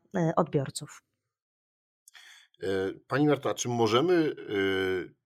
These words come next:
Speaker 2: albo czy państwo badając, sprawdzając, weryfikując, e, widzicie, że są jakieś,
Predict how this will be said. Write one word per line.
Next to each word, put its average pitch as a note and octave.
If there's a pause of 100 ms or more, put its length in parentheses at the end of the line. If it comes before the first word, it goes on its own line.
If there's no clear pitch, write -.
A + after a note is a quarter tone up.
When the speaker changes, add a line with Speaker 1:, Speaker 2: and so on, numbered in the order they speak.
(100)
Speaker 2:
albo G2
czy -
państwo A2+
badając, G#2
sprawdzając, G#2+
weryfikując, G2+ (640)
e, G2 (300)
widzicie, A2
że G#2+ (320)
są B2+
jakieś, A#2